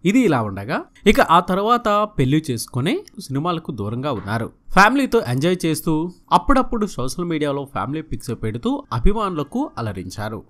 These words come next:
అయితే ఇప్పుడు మీనా తన కూతుర్ని సినీ ఇండస్ట్రీలోకి పరిచయం చేశారు. నైనిక ఎంతో ముద్దుగా తన యాక్టింగ్తో అందరినీ ఎంటర్టైన్ చేస్తోంది. రెండు వేల పదకొండు జనవరి ఒకటవ తేదీన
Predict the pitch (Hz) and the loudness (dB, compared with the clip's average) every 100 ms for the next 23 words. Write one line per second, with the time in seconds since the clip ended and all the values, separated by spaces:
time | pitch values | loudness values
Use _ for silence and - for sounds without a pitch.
0 | - 220 269 277 196 180 120 120 117 202 | 2 2 4 2 2 2 2 0 0 -2
1 | 311 220 208 - 151 175 233 190 185 214 | -2 -4 -4 -2 -2 0 -2 -2 -4 -6
2 | - - 175 233 247 175 160 143 123 123 | -12 -2 2 2 0 -2 -2 -2 -4 -2
3 | 143 - 98 101 - 165 - 98 104 101 | -4 -4 -6 -4 -4 -4 -6 -6 -4 -6
4 | - _ - 123 165 220 247 131 180 330 | -8 _ -12 -2 0 0 0 0 -2 -6
5 | - 131 160 190 165 135 131 139 139 139 | -10 -4 0 2 2 2 0 0 0 -2
6 | 175 - 185 117 98 101 123 117 214 247 | -6 -4 0 0 -2 -6 -8 0 0 0
7 | 117 151 208 220 220 123 165 160 175 98 | -2 -2 0 -2 -4 -2 -2 -2 -4 -6
8 | 90 - 101 120 92 - 175 254 277 247 | -8 -8 -6 -6 -8 0 2 4 2 2
9 | 185 160 156 175 165 156 117 120 151 170 | 2 2 2 0 0 0 0 0 2 0
10 | 104 107 131 151 139 107 98 98 160 | 0 -4 -4 -4 -4 -6 -6 -6 -4